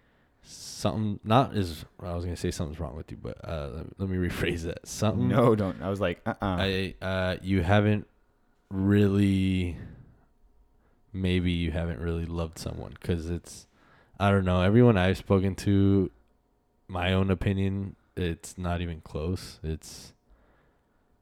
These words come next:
Speaker 1: how do you compare it? Like, it, I, in my opinion, it's just un-, you can't compare 'em. Like, casual sex is literally straight physical, and
Speaker 2: Hmm.
Speaker 1: relationship sex is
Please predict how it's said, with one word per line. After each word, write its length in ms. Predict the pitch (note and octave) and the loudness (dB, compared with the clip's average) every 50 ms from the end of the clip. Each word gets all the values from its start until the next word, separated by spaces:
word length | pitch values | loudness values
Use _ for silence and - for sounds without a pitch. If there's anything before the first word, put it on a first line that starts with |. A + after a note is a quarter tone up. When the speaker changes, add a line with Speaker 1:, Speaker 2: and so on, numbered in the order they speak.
| _ _ _ _ _ _ _ - - | _ _ _ _ _ _ _ -8 -6
Speaker 1:
how 280 | - D#2 F2+ F#2 G2+ | -2 0 2 2 4
do 100 | G#2+ A2+ | 4 6
you 140 | B2 C#3 C#3 | 6 4 4
compare 380 | - - G#2+ - - F2+ G2 G#2+ | 4 0 -2 0 0 2 4 4
it? 180 | F#2+ D2+ - _ - | 2 0 -2 _ -6
Like, 200 | F#2 F2+ F2 - | -4 -4 -2 -2
it, 160 | F#2+ F2 E2 | -2 -2 0
I, 120 | F2+ F2+ G2+ | 0 2 2
in 240 | G#2+ F#2 G#2 G2+ G#2 | 2 0 -2 -2 2
my 120 | G#2+ A2+ | 4 6
opinion, 380 | A#2+ A2+ - - G#2 G2 F2 F2 | 4 4 4 2 -2 -2 -2 0
it's 160 | F2+ F2+ E2 E2 | -2 -2 -2 -4
just 260 | F2+ E2 - - - - | -6 -8 -8 -10 -10 -8
un-, 220 | F#2 F2 D#2+ - _ _ _ _ - E2+ | -8 -8 -8 -10 _ _ _ _ -16 -16
you 100 | F2 - | -12 -8
can't 220 | - - F#2 D#2+ | -6 -6 -6 -6
compare 280 | - F2 - - - F2+ | -8 -12 -8 -8 -8 -8
'em. 60 | F2+ _ _ _ _ _ _ _ _ _ _ _ _ _ _ - | -10 _ _ _ _ _ _ _ _ _ _ _ _ _ _ -10
Like, 120 | - E2+ - | -10 -8 -2
casual 260 | - G2 F#2+ G2+ G#2 | 2 2 4 4 2
sex 260 | - - A2 G2+ - | 4 4 2 2 2
is 100 | F#2+ F#2 F#2+ | 0 2 4
literally 220 | G2 G2 F#2+ F#2 | 6 6 6 4
straight 400 | F2 - - - - F2+ F2+ E2+ | 2 -2 -6 -2 0 0 0 0
physical, 500 | - F#2 F2 D#2 D#2 D#2 - - - - _ _ _ _ - - _ - - _ - _ _ - - - - - - - | 0 -2 -2 -2 -4 -8 -10 -14 -18 -18 _ _ _ _ -20 -20 _ -20 -20 _ -20 _ _ -20 -20 -20 -20 -18 -10 -4
and 240 | - G2 F#2+ F#2 F#2 | 0 0 2 0 0
Speaker 2:
Hmm. 60 | F2+ | 0
Speaker 1:
relationship 500 | E2+ F2 G#2 B2 B2 G2 E2+ D2+ F2 E2+ - | 0 6 6 8 8 6 4 0 -4 -4 0
sex 320 | - G2 F#2+ E2+ - - - | 2 2 2 2 -2 -6 -6
is 400 | F#2+ F2+ F2 F2 D#2+ D2 - | -4 -2 -2 -2 -4 -8 -12